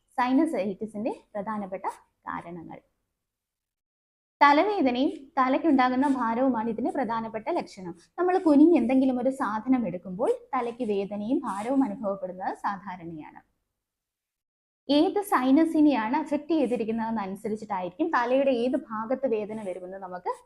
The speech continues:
പറയാൻ സാധിക്കുകയുള്ളൂ. ആ, തലവേദനയോടൊപ്പം തന്നെ, ആ, പനി, ചുമ, മൂക്കിൽ നിന്ന് കഫം വരിക, കഫത്തിന് ദുർഗന്ധം ഉണ്ടാവുക തുടങ്ങിയവയൊക്കെയും ഇതിന്റെ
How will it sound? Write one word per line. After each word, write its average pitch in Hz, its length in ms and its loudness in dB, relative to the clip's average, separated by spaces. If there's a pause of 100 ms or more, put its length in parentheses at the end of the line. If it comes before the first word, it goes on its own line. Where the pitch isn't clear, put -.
പറയാൻ 196 320 -8
സാധിക്കുകയുള്ളൂ. - 760 -10 (200)
ആ, 233 80 -4
തലവേദനയോടൊപ്പം 254 1040 2
തന്നെ, 196 320 -6 (200)
ആ, 208 400 -4
പനി, 208 460 -4 (140)
ചുമ, 220 460 -2 (380)
മൂക്കിൽ 240 360 4
നിന്ന് 240 200 -2
കഫം 233 360 0
വരിക, 202 260 -2 (300)
കഫത്തിന് 254 400 4
ദുർഗന്ധം 226 580 2
ഉണ്ടാവുക 196 580 -2
തുടങ്ങിയവയൊക്കെയും 190 680 -4 (160)
ഇതിന്റെ 190 360 -12